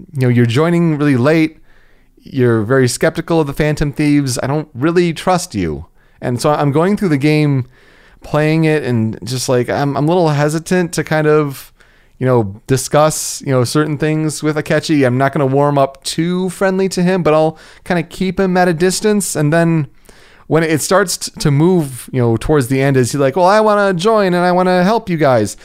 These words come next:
You even had the bit, uh, with Okumura at his palace. I, I think that was the one real sign that it's like, yeah, something's really not right with Akechi, where they, they show Okumura being murdered by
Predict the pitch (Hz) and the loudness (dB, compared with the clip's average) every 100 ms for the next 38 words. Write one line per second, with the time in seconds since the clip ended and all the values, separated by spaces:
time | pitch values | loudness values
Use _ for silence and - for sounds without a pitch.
0 | - - 175 254 247 190 190 160 139 151 | -20 -6 -2 0 2 2 2 0 0 2
1 | 147 - - 135 127 120 123 127 135 127 | 2 -2 -4 0 2 2 2 2 2 0
2 | - - 120 - 165 151 101 85 82 - | -10 -6 -6 -2 0 2 2 0 -2 -10
3 | _ 110 113 113 - 104 87 80 - - | _ -2 0 0 0 0 0 -4 -8 -12
4 | - - - - - - - 135 139 151 | -16 -20 -20 -20 -20 -10 -2 0 2 0
5 | 175 185 185 165 143 123 139 156 147 139 | 2 2 2 2 2 2 2 2 2 2
6 | 147 139 139 143 127 123 120 135 120 113 | 2 2 0 0 2 2 0 0 0 2
7 | 127 120 160 165 165 147 123 - - _ | 2 2 -2 -2 -2 0 -4 -8 -16 _
8 | - 131 147 131 117 120 113 - 113 107 | -4 0 2 2 2 2 2 2 -2 -2
9 | - - 160 - 104 92 87 _ _ _ | -6 -2 -2 -2 -2 -2 -4 _ _ _
10 | - - - 120 127 120 110 - 131 123 | -20 -20 -2 2 4 4 0 -2 0 0
11 | 123 113 - 147 151 147 143 127 160 139 | 0 0 2 4 4 2 0 -2 0 0
12 | 131 143 131 139 151 147 123 120 131 131 | 2 2 2 2 2 2 2 2 4 4
13 | 120 | 2